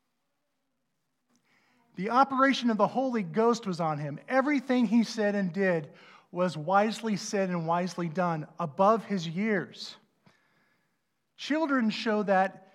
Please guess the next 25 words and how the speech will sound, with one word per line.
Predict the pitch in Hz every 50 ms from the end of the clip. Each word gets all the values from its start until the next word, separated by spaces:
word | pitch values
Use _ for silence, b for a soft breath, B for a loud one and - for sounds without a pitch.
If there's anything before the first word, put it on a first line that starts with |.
| b b b -
the | 185
corruption | - - - 202 202 190 196 220 240 - - - 233 226 208
of | 196 185 156 175 170 165
nature | 175 202 226 269 285 277 - - 220 190 160
is | 151 147 131
in | 147 151 139 143
them, | 143 135 135 131 135 139 - b b b b b b b b b b b
and | - 165 160
the | 160
tares | 156 - 208 214 208 202 165 180
of | 165 151
sin | - - - - 240 254 247 226
grow | 190 165 175 170 165 165
up | 165 175 170 - - - b b b b b b b b b b
with | - 180 170 175
the | 170 156
wheat | 147 147 196 208 190 -
of | 180 156 143 151
reason. | 190 214 220 208 160 - 139 120 110 104 - _ _ _ _ _ _ b b b b b b b b b b _ _
Jesus | - - - 202 262 294 302 294 - - 196 170 - -
made | 175 165 160 160 151
it | 147 147
appear | 147 - - - 165 156 156
that | 147 143 -
nothing | 151 147 151 170 202 226 240 233 - 180 147 131 117 104